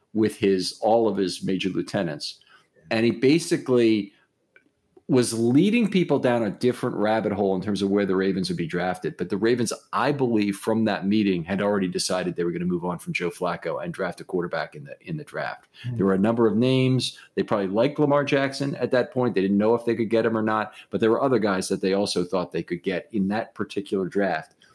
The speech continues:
Speaker 1: and that they were probably gonna spend a high, a high pick on a quarterback. Um, I know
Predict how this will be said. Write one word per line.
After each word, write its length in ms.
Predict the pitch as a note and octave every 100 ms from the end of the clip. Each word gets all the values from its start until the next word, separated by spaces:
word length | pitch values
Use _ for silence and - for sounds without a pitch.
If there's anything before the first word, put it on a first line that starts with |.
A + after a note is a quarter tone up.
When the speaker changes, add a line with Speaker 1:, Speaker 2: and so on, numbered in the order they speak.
| _ _ -
Speaker 1:
and 140 | F#2
that 80 | F2+
they 80 | G2
were 80 |
probably 280 | F2+ A#2 G2+
gonna 160 | F#2+ F#2
spend 280 | - G2 F#2
a 80 |
high, 380 | F2 G#2+ G#2 G2+ -
a 60 | G2+
high 180 | A2+ A2+
pick 260 | A2+ G#2+
on 100 | G2
a 60 | F2+
quarterback. 640 | - G2 F2 F2 E2+ _ - - _ -
Um, 400 | E2+ E2+ D#2+ -
I 120 | G#2+
know 280 | A2+ G#2+